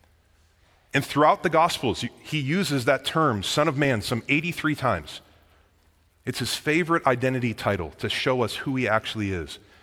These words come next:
And I'll tell you that it's statements like that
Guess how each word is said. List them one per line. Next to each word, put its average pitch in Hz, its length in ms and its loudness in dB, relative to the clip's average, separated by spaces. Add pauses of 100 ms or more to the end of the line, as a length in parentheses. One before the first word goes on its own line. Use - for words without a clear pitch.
(200)
And 123 140 0
I'll 123 100 2
tell 175 220 -2
you 165 120 0
that 120 120 0
it's 107 140 -6
statements 156 600 -4
like 123 200 0
that 104 340 0